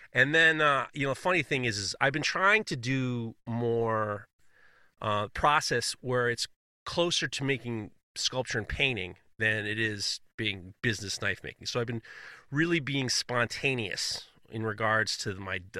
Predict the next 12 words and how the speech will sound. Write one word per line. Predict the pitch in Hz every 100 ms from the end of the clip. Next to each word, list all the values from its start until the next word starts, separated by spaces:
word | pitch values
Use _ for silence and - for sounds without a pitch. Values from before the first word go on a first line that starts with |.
| -
my, | 98 101 98
uh, | 90 85 85
construction | 120 - 117 107 - 90
and | 95
certain | - 117 104
things | 101 101 101
and | 117 -
kind | - 120
of, |
like, | 98 -
playful | - 98 -
stuff. | - - 78